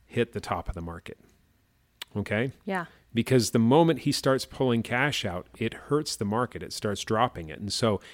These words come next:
Speaker 1: in order p-, to preserve as much value as possible, he has to withdraw early.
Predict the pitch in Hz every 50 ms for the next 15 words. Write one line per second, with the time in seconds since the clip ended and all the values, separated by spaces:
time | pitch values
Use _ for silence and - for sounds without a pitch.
0 | - - - - 110 127 - 135 156 180 185 190 165 - - - - - - 139
1 | - - - 123 104 95 110 123 151 160 135 110 107 98 - 107 107 110 101 -
2 | - - 120 107 113 117 123 117 110 104 101 92 - - - - 131 160 196 180
3 | - - 98 82 78 80 87 - - - - - - _ _ - 120 147 156 151
4 | 139 117 - - - 110 113 - - - 113 104 98 98 - - 147 185 190 131
5 | 87 - -